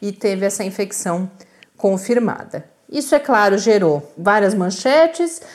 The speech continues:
não que não seja justificável, mas, é, uma abordagem muitas vezes um pouco sensacionalista e que gera, claro, insegurança, pânico. Hoje eu estava acompanhando mais uma live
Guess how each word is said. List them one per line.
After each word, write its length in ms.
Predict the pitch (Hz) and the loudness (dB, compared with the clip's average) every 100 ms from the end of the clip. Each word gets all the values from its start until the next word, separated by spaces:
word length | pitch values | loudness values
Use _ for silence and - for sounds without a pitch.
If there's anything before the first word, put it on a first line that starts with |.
| - - | -12 -2
não 220 | 214 226 | 0 2
que 80 | 220 | 0
não 140 | 190 | -2
seja 500 | 190 190 185 175 175 196 | -2 -2 -2 -2 -6 -6
justificável, 1200 | 180 190 185 - - 202 208 214 269 294 311 311 - | -2 -2 -2 -6 -6 -6 -2 2 2 2 -2 -6 -8
mas, 380 | 202 190 190 | -6 -4 -4
é, 460 | - 147 180 180 175 - - - | -6 -4 -4 -4 -6 -12 -20 -6
uma 100 | 190 | -4
abordagem 500 | 180 190 180 180 185 | -2 0 2 2 0
muitas 300 | 190 190 180 | -2 -2 -2
vezes 140 | 180 | -2
um 80 | 180 | -4
pouco 460 | 180 180 175 175 170 | -6 -6 -6 -6 -6
sensacionalista 920 | - 185 190 196 226 262 277 302 349 | -6 -6 -4 -4 -2 -2 -2 -2 -4
e 40 | 339 | -2
que 200 | 359 339 | 0 2
gera, 340 | 220 226 247 | 4 4 2
claro, 320 | 233 196 214 | 0 0 0
insegurança, 720 | 190 190 180 180 196 220 220 180 | -2 -4 -2 2 2 2 -2 -6
pânico. 640 | - 185 220 214 185 185 - - _ - | -2 2 2 2 -2 -8 -14 -20 _ -4
Hoje 240 | 190 196 | -2 0
eu 260 | 190 165 170 - | -2 -2 -8 -16
estava 300 | - - 185 | -8 -4 -2
acompanhando 340 | 185 185 185 180 | -4 -4 -4 -2
mais 260 | 185 226 | 0 0
uma 160 | 233 180 | 0 0
live 460 | 165 170 196 165 | 0 0 -2 -4